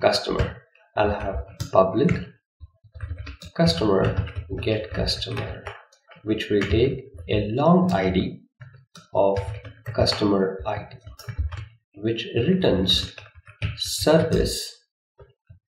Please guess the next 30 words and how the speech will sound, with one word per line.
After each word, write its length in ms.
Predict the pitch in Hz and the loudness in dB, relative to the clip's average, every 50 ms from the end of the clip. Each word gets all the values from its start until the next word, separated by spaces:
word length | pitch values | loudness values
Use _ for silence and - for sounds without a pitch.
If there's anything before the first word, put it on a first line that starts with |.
| - 95 | -8 -2
dot 340 | 101 101 98 98 95 - - - - - - _ - - 82 - | 0 0 0 0 -2 -4 -10 -14 -16 -20 -20 _ -14 -12 -6 0
get 340 | 113 110 110 110 - - - - _ _ _ - | 2 2 2 2 -2 -8 -14 -20 _ _ _ -6
customer, 760 | - 110 - - - - 98 104 107 101 92 - - - - | -4 -2 -2 -2 0 2 4 4 4 2 2 -2 -8 -10 -4
which 280 | - 107 - - - | -4 -2 -2 -2 0
takes 220 | - 110 107 104 - | 2 2 2 2 2
a 100 | 107 95 | 2 2
long 280 | 95 95 98 101 95 | 4 4 4 4 4
I 120 | 95 90 87 | 4 4 2
D. 100 | 85 - - - - _ _ _ _ _ - - - - - - - | 2 -2 -6 -12 -20 _ _ _ _ _ -20 -20 -18 -20 -18 -12 -4
Look 220 | 113 123 143 - | 2 2 4 4
at 100 | - - | 4 4
this, 220 | - 110 - - - - | 4 2 0 0 -4 -2
it's 200 | 117 113 - - | -2 0 0 0
so 260 | - - 139 139 135 | 0 4 6 6 6
simple. 460 | 135 - - 107 101 95 95 104 - - - _ _ _ _ _ _ _ - - - - - - - | 6 4 2 2 2 0 -2 -4 -10 -14 -20 _ _ _ _ _ _ _ -20 -20 -20 -18 -18 -12 -4
And 80 | - 113 | 0 2
I 60 | 110 | 2
want 200 | 113 127 139 135 | 4 4 4 2
to 120 | 135 - - | 0 -2 0
have 260 | 113 107 104 101 - | 0 0 0 0 0
a 120 | 120 113 - | 0 0 2
get 260 | - 160 165 165 - | 4 4 4 4 4
mapping 560 | 104 90 85 85 101 113 - 175 - - - - - - - - - - - - - - - - - - - - - - - - - - - - - _ - _ - | 2 2 2 4 2 4 4 2 0 -2 -10 -14 -10 -8 -8 -8 -8 -10 -12 -14 -18 -18 -18 -18 -18 -20 -18 -16 -16 -16 -16 -18 -20 -18 -18 -18 -18 _ -12 _ -4
because 500 | 117 110 - 113 107 107 - - - - 113 | 0 2 4 6 6 6 4 2 -2 -4 0
you're 200 | 113 113 113 107 | 2 4 4 4
returning 540 | 113 120 - 131 127 123 123 120 120 127 135 - - - - - - - - - | 2 0 2 2 4 4 4 4 2 0 -2 -4 -6 -8 -10 -10 -10 -10 -6 -2
to 80 | - | 0
the 100 | 92 107 | 2 4
get 260 | 104 104 135 139 135 - | 4 6 4 4 4 2
request, 640 | - - 85 92 101 104 104 - - - - - | -2 -2 0 0 2 4 6 6 4 4 2 -6